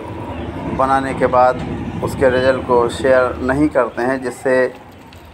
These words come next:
कई जिज्ञासाएं आपके मन में होती रहती हैं। क्या जो मैंने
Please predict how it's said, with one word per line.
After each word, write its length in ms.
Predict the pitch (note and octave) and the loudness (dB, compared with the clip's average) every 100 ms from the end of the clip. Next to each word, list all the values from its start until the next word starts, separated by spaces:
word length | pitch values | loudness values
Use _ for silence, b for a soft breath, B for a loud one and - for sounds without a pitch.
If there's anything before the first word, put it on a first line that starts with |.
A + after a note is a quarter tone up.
| - - - - | -20 -20 -20 -4
कई 200 | C#3 C#3 | 2 4
जिज्ञासाएं 800 | C3+ C3 C3 B2 B2 C3 B2+ B2+ - - | 2 -2 0 0 2 0 2 0 -4 -2
आपके 600 | A#2+ A#2+ - - B2 A#2 A2 - A#2 | 0 0 -2 -4 2 2 0 -6 0
मन 140 | B2 B2 | 0 2
में 500 | B2 A#2+ - - - - - - - - - - - - | -2 -4 -6 -10 -14 -16 -18 -18 -20 -20 -20 -18 -12 -2
होती 280 | B2 D3 C#3 | -2 2 2
रहती 320 | A#2 - A#2 | 2 0 -4
हैं। 220 | B2 D3 - - - - - - - - | -2 -4 -10 -16 -20 -20 -20 -20 -20 -8
क्या 220 | - B2+ B2 A#2 - - - - A2+ | 2 4 4 2 -6 -20 -20 -20 -10
जो 180 | A2+ B2 | 0 2
मैंने 340 | B2+ B2 B2 | 2 0 0